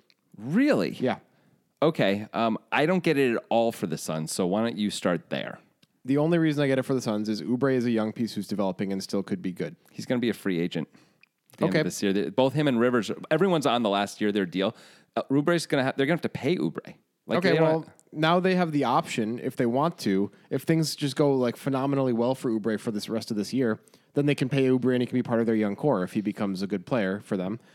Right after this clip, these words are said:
Speaker 1: I mean, sure,
Speaker 2: All
Speaker 1: that
Speaker 2: right,
Speaker 1: could
Speaker 2: here's
Speaker 1: happen.
Speaker 2: the other
Speaker 1: Alec Baldwin could become a great actor.
Speaker 2: Here's the alternative.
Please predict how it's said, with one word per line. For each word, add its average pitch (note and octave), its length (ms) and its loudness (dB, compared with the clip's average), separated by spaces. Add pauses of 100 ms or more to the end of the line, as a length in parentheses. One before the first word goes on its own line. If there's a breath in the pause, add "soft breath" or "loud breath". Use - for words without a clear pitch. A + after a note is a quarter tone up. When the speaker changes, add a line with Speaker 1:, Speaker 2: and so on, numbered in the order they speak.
Speaker 1:
I F2+ 60 -6
mean, F#2 560 -4 (380)
sure, - 720 0
Speaker 2:
All D#3 80 4
Speaker 1:
that D#3 60 6
Speaker 2:
right, D3+ 120 2
Speaker 1:
could F3 120 2
Speaker 2:
here's G3+ 300 4
Speaker 1:
happen. F3+ 140 4
Speaker 2:
the F#3 60 4
other F#3 220 4
Speaker 1:
Alec G3+ 280 2
Baldwin F#3 560 4
could D#3+ 200 2
become F3 280 2
a F3 40 4
great F3 300 4
actor. F#3+ 720 2 (240)
Speaker 2:
Here's F#3 240 6
the G3 120 6
alternative. G3 640 2